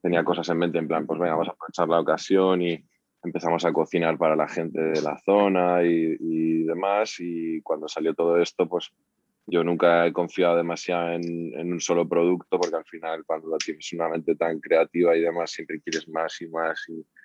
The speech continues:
y más y más. Pero bueno, eh, la verdad que me ayudó mucho ella, eh, a impulsarlo y una vez que ya se, se empezó a llevar a cabo,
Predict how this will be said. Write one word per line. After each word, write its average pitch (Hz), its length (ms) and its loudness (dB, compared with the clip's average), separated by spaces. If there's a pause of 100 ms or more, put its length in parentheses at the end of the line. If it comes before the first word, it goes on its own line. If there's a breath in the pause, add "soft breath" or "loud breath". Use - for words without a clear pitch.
(400 loud breath)
y - 20 0
más 85 300 0
y 90 60 0
más. 95 360 4
Pero 85 260 2
bueno, 95 320 2
eh, 82 300 2
la 80 140 2
verdad 80 200 0
que 85 120 -2
me 87 80 0
ayudó 87 240 2
mucho 90 280 -2
ella, 123 240 0 (680)
eh, 82 440 0
a 82 120 -4
impulsarlo 101 1040 4
y 92 180 -2
una 82 300 -2
vez 82 240 -2
que 82 160 -2
ya 82 300 4
se, 82 760 0
se 82 320 -4
empezó 82 380 -2
a - 20 4
llevar 85 260 4
a 85 120 2
cabo, 95 560 2